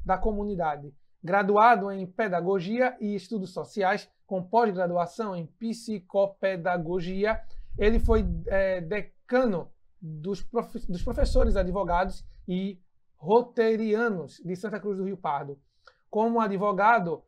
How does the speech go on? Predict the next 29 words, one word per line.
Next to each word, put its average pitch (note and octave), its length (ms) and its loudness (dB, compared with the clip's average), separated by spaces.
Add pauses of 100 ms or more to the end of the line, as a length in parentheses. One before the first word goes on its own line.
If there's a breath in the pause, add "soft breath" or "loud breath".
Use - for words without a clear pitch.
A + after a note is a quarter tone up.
(140)
especialista G#3+ 600 -4
em A3 40 -4
direito G#3+ 480 2
público A3 400 -4
municipal, G#3 760 0 (120)
recebeu A3 560 4
a G3+ 140 2
honrosa G#3 500 2
distinção G#3 840 -6 (200)
de G3+ 240 -6 (320)
decano A#3 880 4
da F#3+ 140 4
Advocacia G3 520 -2
Paulista, F#3 540 -4 (240 soft breath)
concedida F#3+ 340 -6
pela G3 300 -2
O G3+ 80 2
A A3+ 140 6
B F3+ 420 0 (200)
de F3+ 100 -8
São F3+ 200 -4
Paulo, F3 500 2 (140)
reconhecendo G3 680 -4
o G#3 60 0
seu G3+ 260 0
compromisso G#3+ 540 -4
com G3+ 120 -8
a G3 80 -4
justiça. D#3+ 600 -10